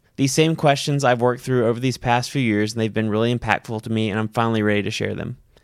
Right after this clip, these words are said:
I do promise a hundred percent money-back guarantee if you listen to this entire episode, as it will relate to the helpfulness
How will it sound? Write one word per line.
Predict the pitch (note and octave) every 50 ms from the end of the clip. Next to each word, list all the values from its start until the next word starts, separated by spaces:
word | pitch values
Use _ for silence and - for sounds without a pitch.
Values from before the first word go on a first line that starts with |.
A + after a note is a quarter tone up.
| _ _ _
I | - C3+
do | C3 D3+ E3
promise | D#3+ - E3+ D3+ D#3 D#3 D#3+ - D3+
a | C#3 C3
hundred | B2+ C#3 C#3+ C#3+ C3+
percent | C3 C3+ C#3+ C3 A#2+
money-back | B2+ B2+ C3+ B2+ C3 C3 B2+ A#2+
guarantee | A2+ B2+ C3 C#3 C#3 C3 - A#2+ A2+ A#2 A2
if | G#2+ A2
you | A#2+ A#2+
listen | B2+ C3 C3 - C#3+ B2
to | - C3
this | A#2+ B2 B2 - B2
entire | A#2+ A#2 - - - F#3 G3+ A#3 A3+ A3 D#3
episode, | E2+ F#2 - - G#2+ - - G2 F2 D#2+ D2 - - _ _ _ _ _ _ _ -
as | B2+ A2+ C3+
it | C3 -
will | A2 A#2+ A#2+ A#2+ A2+
relate | A2+ A2+ G2+ A2 A#2+ D3 C#3+ - -
to | D3 C3
the | B2
helpfulness | A2 B2 C3+ G#2 G2+ - C#3+ C3+ A#2+ A#2 A#2 A#2+ A#2 - - -